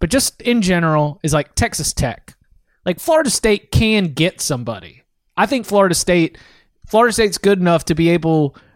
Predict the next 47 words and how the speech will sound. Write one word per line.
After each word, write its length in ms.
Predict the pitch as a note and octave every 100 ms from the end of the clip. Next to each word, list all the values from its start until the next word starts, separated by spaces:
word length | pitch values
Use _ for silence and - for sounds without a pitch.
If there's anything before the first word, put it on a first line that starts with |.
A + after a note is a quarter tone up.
| -
uh, 380 | D#3 D#3 C#3+ C3 _
to 140 | - D#3
beat 500 | C3+ G3+ G3+ - _ _ _ _ _ _
probably 720 | - F3 B3 E4 A3+ F#3+ F#3 E3+ -
almost 640 | F#3+ A#3 B3 A3+ A3 -
anybody 480 | G#3 G#3 F#3 F3+ F3+
on 140 | E3+ E3+
their 140 | D#3+
schedule. 600 | - G#3 G3+ G3+ G3+ G3 _
Maybe 400 | D#3 D#3+ F#3 G#3
that 160 | G#3 G3
includes 320 | F#3+ G#3 G3+
Clemson. 440 | - G3+ F#3+ G3+ F#3+
I'm 120 | D#3+
not 180 | E3 C#3+
gonna 120 | C#3
say 160 | B2+ C3
that 160 | A#2+
includes 380 | A#2 A#2 A#2+ A2+
Clemson, 540 | - D3+ B2+ - B2+ - - -
but 160 | - F3
Florida 220 | A3+ B3
State 180 | B3+ A3+
could 80 | G3
beat 160 | A#3
Florida. 380 | - D#3 D3+ D3+
Florida 260 | D3 D#3 E3+
State 220 | E3+ E3+
could 80 | F3
beat 140 | F#3+
Miami. 440 | G3 F3 C#3+ C#3+ C#3+
Florida 280 | F3 F#3+
State 200 | F#3+ G3+
could 120 | F#3+ D#3+
win 280 | E3 D#3+ D3
most 180 | D3+
of 20 | -
the 60 |
games 300 | D#3 D#3 D3+
on 100 | D3+
its 100 | C3+
schedule. 300 | - D3+ C#3 C#3+
I 60 |
don't 180 | D3+ G#3+
think 140 | A3
they 100 | E3
will. 440 | C#3 D3 D#3 G#2+